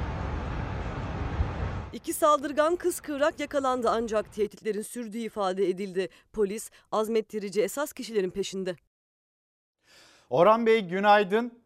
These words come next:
Speaker 2: Bir yandan yoklamamız da sürüyor. Nereden günaydın diyorsunuz? Gündeminizde ne var lütfen yazın. Orhan Bey'in gündeminde yüzyılın adaletsizliği dediği konu, o da kademeli emeklilik.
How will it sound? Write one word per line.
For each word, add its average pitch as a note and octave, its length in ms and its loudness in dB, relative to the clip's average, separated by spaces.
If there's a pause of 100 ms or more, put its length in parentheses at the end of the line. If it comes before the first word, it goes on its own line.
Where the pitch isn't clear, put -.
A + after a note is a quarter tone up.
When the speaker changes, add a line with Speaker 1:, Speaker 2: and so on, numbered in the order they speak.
Speaker 2:
Bir A#2 80 -4
yandan D#3+ 520 2
yoklamamız D#3 640 -2
da E3+ 80 -2
sürüyor. E3+ 440 -2 (140)
Nereden D#3 580 -2
günaydın C#3 480 0
diyorsunuz? C3 440 -8
Gündeminizde C3+ 560 -6
ne C#3 120 -4
var C#3 120 2
lütfen C3 340 -6
yazın. C#3 420 -4 (240)
Orhan C3+ 420 -4
Bey'in A#2+ 240 -8
gündeminde A#2+ 760 -8 (300)
yüzyılın D3+ 640 -8
adaletsizliği C3 1120 -4
dediği G2 400 -10
konu, C#3+ 460 -6 (400)
o G2+ 100 -12
da D3+ 80 -6
kademeli B2+ 520 -10
emeklilik. B2 600 -10